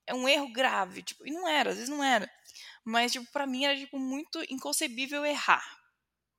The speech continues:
Né? Eu, tipo, "Não deu certo isso aqui". E aí, com o tempo, eu fui entendendo que, cara, nem tudo a gente vai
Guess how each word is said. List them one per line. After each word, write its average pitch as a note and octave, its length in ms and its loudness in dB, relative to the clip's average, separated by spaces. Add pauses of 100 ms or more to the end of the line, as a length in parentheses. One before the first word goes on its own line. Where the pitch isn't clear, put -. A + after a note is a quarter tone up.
(500)
Né? G#3 220 2
Eu, G3+ 80 0
tipo, - 200 -8
"Não A#3 160 -4
deu D4+ 100 -6
certo - 380 0
isso - 120 -16
aqui". - 180 -20 (840)
E B3 100 0
aí, C#4+ 100 6
com A4+ 300 -4
o - 100 -14
tempo, C4+ 320 0
eu B3+ 40 -6
fui B3+ 160 -8
entendendo A#3+ 680 -4
que, B3 680 -4 (520)
cara, - 380 -2 (220)
nem E4+ 440 -4
tudo C#4 360 -2 (1120)
a A#3+ 80 -4
gente A3 360 -4
vai C4+ 460 -4